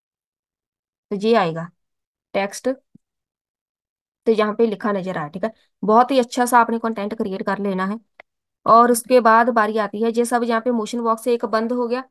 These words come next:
copy paste कर लो, बाकी कुछ भी नहीं करना। जहां से लेके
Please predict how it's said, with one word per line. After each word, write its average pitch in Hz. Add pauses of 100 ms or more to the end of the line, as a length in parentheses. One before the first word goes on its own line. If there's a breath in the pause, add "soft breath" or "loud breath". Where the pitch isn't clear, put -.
(160)
copy 226
paste 247
कर 233
लो, 247 (760)
बाकी 214
कुछ 226
भी 226
नहीं 233
करना। 214 (1300)
जहां 208
से 262
लेके 190